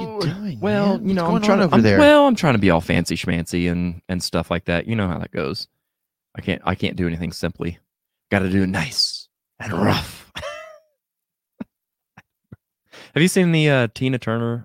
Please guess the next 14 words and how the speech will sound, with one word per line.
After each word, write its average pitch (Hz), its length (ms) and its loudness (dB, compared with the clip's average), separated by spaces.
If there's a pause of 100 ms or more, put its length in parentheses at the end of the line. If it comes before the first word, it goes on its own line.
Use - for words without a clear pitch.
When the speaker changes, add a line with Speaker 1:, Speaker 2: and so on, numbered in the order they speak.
Speaker 1:
um, 87 540 -6 (420)
documentary 104 600 -2
on 87 640 -4 (640)
H 104 180 -4
B 110 80 0
O 101 80 0
Max? 98 520 -8 (440)
Speaker 2:
I 165 100 4
haven't. 143 560 0
Is 95 140 -8
it 92 60 -4
good? 131 320 -2
Speaker 1:
It's - 80 -20
great. - 260 -10